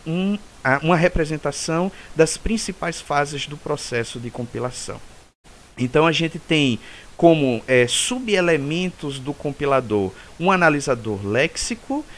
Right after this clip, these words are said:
que vai produzir saída para um analisador sintático, que por sua vez vai produzir saída para o analisador semântico. Esses três elementos iniciais aqui, eles são, é,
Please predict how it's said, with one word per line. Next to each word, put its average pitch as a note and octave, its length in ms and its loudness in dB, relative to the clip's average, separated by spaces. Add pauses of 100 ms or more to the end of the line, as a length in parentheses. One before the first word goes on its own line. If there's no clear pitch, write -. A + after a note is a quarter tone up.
(200)
que F3+ 260 -2
vai D#3 260 2
produzir C#3+ 600 -4
saída C#3 520 -2
para B2+ 240 0
um B2 80 0
analisador A2+ 600 -4
sintático, F#3+ 840 -2
que - 100 -12
por B2+ 180 -4
sua A#2+ 200 0
vez A#2 320 -2
vai A2+ 160 0
produzir A2 520 -6
saída G#2 520 -2 (380)
para D3 120 -2
o E3 80 4
analisador A#2 560 -2
semântico. E3+ 920 -6 (320)
Esses E3+ 600 4
três G#3 440 0
elementos A#2+ 720 0
iniciais G2+ 680 -4
aqui, G#2 400 -6 (360)
eles A#2 360 0
são, C3+ 680 0
é, A2+ 420 4